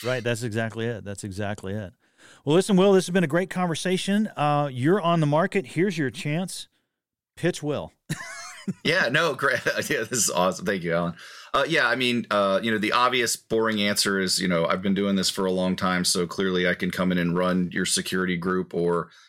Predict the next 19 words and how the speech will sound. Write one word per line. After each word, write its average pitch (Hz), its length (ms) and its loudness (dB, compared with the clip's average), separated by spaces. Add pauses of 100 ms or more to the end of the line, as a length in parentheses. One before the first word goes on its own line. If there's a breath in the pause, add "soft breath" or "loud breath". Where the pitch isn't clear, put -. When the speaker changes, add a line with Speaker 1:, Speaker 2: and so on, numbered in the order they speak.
(140 soft breath)
Speaker 2:
services, 95 680 0
product 92 460 0
company, 90 480 -2 (140)
pick 101 180 -4
a 90 60 -8
p-, 90 360 -4
pillar. 92 380 0
I've, 85 320 -2
I've 85 160 -2
done 87 180 0
it 80 80 -2
in - 60 -6
the 82 80 -2
past, 82 500 -2
right? 78 200 2
Everything 85 280 -2
from 85 200 -4
pre-sales 82 680 0
to 82 200 -2